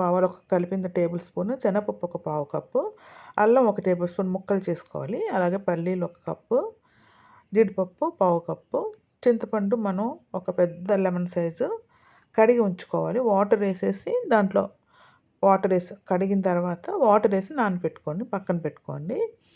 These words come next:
అలాగే ఇదిగోండి ఎక్కువ పచ్చిమిరపకాయలు తీసుకోవాలి. అలాగే పచ్చిమిరపకాయలు ఒక పది నుంచి పన్నెండు తీసుకున్నాను. కరివేపాకు కొంచెం ఎక్కువ తీసుకోండి. ఇది పోపుకి మనం రెడీ చేసుకోవాలి.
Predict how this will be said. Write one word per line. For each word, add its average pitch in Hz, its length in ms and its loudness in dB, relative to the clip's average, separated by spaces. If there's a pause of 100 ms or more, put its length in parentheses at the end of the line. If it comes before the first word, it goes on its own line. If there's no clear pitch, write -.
(800)
అలాగే 196 420 2 (120)
ఇదిగోండి 175 460 -6 (200)
ఎక్కువ 180 360 2 (320)
పచ్చిమిరపకాయలు 180 720 -2
తీసుకోవాలి. 180 460 -4 (100)
అలాగే 175 400 -2 (340)
పచ్చిమిరపకాయలు 214 580 -2
ఒక 202 160 -10
పది 175 220 0
నుంచి 175 220 -6
పన్నెండు 175 280 -6
తీసుకున్నాను. 165 520 -10
కరివేపాకు 196 500 0
కొంచెం 160 260 -10
ఎక్కువ 147 220 -12
తీసుకోండి. 160 560 -12 (720)
ఇది 269 120 -2
పోపుకి 214 440 2
మనం 202 280 0
రెడీ 175 340 2
చేసుకోవాలి. 156 600 -6